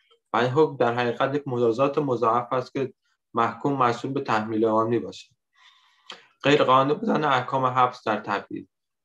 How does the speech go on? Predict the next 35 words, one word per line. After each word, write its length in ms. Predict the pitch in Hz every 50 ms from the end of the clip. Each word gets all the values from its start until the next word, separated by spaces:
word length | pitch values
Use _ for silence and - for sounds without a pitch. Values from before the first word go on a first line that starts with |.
| _ _
صدور 360 | - - 143 135 151 165 165
احکام 400 | 156 147 139 131 - 156 156 160
حبس 420 | 156 147 139 139 143 143 - -
تعریضی 640 | - 151 143 151 143 139 131 135 135 131 135 139 139
توأم 360 | 135 - 135 135 135 135 135
با 100 | 131 127
تبعید 460 | 123 - 131 127 110 107 104 127 127
توسط 480 | - 131 127 127 120 120 - 131 139 139 -
قضات 380 | 127 117 110 120 135 139 139 156
دادگاه 420 | 143 151 - 139 - - 139 139
انقلاب 420 | 135 127 123 - 127 127 131 127 123
برای 220 | 123 123 123 127
فعالین 560 | 123 - 117 110 104 104 104 110 131 143 156
حقوق 400 | 156 143 143 139 139 135 139 139
سیاسی 680 | 139 - - - 139 127 127 - - - 135 135 127 127 - _ _ _ _ -
و 80 | 120
مدنی 680 | 120 123 120 120 110 123 120 120 120 120 120 120 120 _ _ _ _ _
در 160 | - 107 107
زندان‌های 560 | 107 - 117 110 107 113 110 110 131 139 139
دورافتاده 520 | 139 135 127 123 120 - - 123 117 107 120
ایران 400 | 120 - 113 110 110 117 117 113
به 100 | 113 110
طوری 320 | 107 - - 147 147 147
که 120 | 143 - - - - _
به 60 | -
خانواده 540 | - - 117 117 117 117 117 120 117 110 135
آنها 300 | 135 117 123 120 143 139
نتوانند 720 | 143 147 156 156 - 135 117 101 101 95 98 98 - - _ -
به 80 | 120
راحتی 360 | 110 110 110 113 117 117 - 147
با 120 | 135 127
آنها 180 | 117 110 107 110
ارتباط 440 | 104 98 - - 113 - 110 107
داشته 280 | 113 107 104 - - 120
باشند، 460 | 113 110 107 - - 120 120 123 120